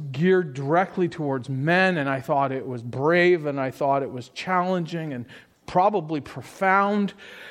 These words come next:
And, uh, I had a session on Saturday and then another session on Sunday.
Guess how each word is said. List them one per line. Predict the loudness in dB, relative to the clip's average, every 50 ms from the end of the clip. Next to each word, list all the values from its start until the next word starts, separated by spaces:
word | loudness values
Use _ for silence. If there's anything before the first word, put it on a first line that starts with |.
| -18 -8 -2
And, | 2 4 4 4 4 2 0 -2 0 2
uh, | 2 2 2
I | 2 2 2
had | 2 2 2 0
a | 0
session | -2 -2 0 0 0 0 -2 -4 -2
on | -2 -2 -4
Saturday | -4 -4 -2 0 2 2 4 4 4 4 4 4 4 4
and | 4 2 0 -2
then | 0
another | 0 2 0 0 0 0 -4
session | -4 -2 -2 -2 -2 -2 -4 -6 -6 -6 -6
on | -6 -6 -6 -6 -8 -8
Sunday. | -10 -12 -14 -6 0 2 4 4 4 4 4 4 4 2 2 0